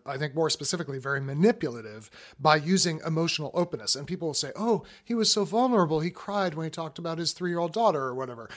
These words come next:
And you can be covering up all kinds of things with emotional openness. So when I say vulnerability, I mean meaningful risk. And sometimes being emotionally open is not a meaningful risk. But what is a meaningful risk, what is vulnerable for people in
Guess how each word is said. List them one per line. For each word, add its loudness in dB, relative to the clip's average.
And 6
you 6
can 4
be 0
covering 2
up -4
all 0
kinds 0
of -2
things -6
with -8
emotional -4
openness. -4
So 2
when -8
I 2
say 8
vulnerability, -2
I 4
mean 2
meaningful 0
risk. 0
And -10
sometimes 0
being -2
emotionally -2
open -6
is -12
not 0
a -2
meaningful -16
risk. -4
But 0
what 4
is 10
a 6
meaningful 0
risk, -4
what 2
is 6
vulnerable -4
for -6
people -2
in -14